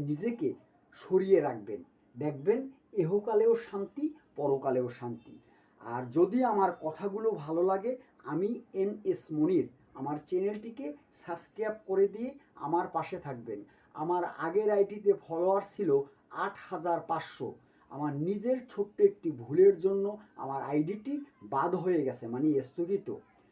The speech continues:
সেই আইডিতে হাজার হাজার মানুষের নাম্বার ছিল, কিন্তু আপনার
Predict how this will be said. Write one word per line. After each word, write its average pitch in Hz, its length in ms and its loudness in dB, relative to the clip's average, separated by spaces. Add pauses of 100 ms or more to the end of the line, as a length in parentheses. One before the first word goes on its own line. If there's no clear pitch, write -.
(400)
সেই 214 200 8 (100)
আইডিতে 214 460 0 (420)
হাজার 170 360 0
হাজার 175 220 0 (100)
মানুষের 156 380 0 (120)
নাম্বার 147 300 0 (140)
ছিল, 143 160 -2 (500)
কিন্তু 151 240 0 (120)
আপনার 143 320 0